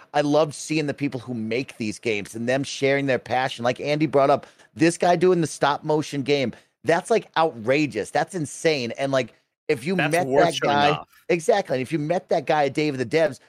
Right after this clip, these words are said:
Speaker 1: you would look at him and be like, "Dude, I'm about to give you a giant high five and, like, share the hype with you, 'cause this is, like, weird and cool and fun." And they captured all of that in this online video presentation when nobody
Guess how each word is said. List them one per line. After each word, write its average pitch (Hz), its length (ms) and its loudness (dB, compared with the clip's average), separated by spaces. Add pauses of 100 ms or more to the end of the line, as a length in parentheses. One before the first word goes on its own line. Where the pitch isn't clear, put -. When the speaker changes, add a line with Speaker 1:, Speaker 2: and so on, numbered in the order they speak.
(140)
Speaker 1:
you 175 120 -2
would 214 100 -4
look 214 160 2
at 208 40 2
him 190 40 0
and 175 80 -2
be 175 60 0
like, 147 200 0
"Dude, 185 120 2
I'm 170 80 0
about 208 160 -2
to 190 40 -12
give 170 160 -4
you 180 80 2
a 131 60 2
giant 143 500 -2
high 147 280 0
five 147 420 -2
and, 120 80 -6
like, 117 140 -4
share 151 360 0
the 135 140 -2
hype 143 260 -4
with 135 160 -8
you, 113 100 -4
'cause 120 180 -8
this 151 200 -10
is, 170 180 -4
like, 131 220 -2 (280)
weird 143 680 0
and 135 220 -2
cool 175 500 -4
and 127 160 -4
fun." 156 480 0 (320)
And 156 100 0
they 151 100 2
captured 151 580 -4
all 113 240 2
of 95 140 -4
that 107 320 0 (380)
in 180 220 0
this 151 160 -2 (100)
online 143 520 0
video 139 280 2
presentation 131 720 -4
when 113 220 -4
nobody 135 580 0